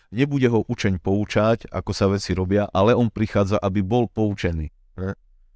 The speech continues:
E, to len v niektorých cirkvách je taká mentalita, že všetci sú tam, aby poučali pastora, starších zboru, vedúceho služby.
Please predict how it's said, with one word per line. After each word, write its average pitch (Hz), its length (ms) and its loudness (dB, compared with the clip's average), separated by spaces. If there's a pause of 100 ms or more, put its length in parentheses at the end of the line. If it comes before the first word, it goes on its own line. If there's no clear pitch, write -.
(920)
E, 101 160 -4 (880)
to - 80 0
len 156 160 6
v 151 80 0
niektorých 135 300 -4
cirkvách 135 420 0
je 104 40 -6
taká 117 520 2 (160)
mentalita, 113 1040 2
že 104 560 2
všetci - 280 -2
sú 117 120 -4
tam, 107 160 2
aby 104 80 2
poučali 101 480 0
pastora, 101 560 0
starších 98 480 0
zboru, 98 240 0
vedúceho 101 480 0
služby. 92 520 -4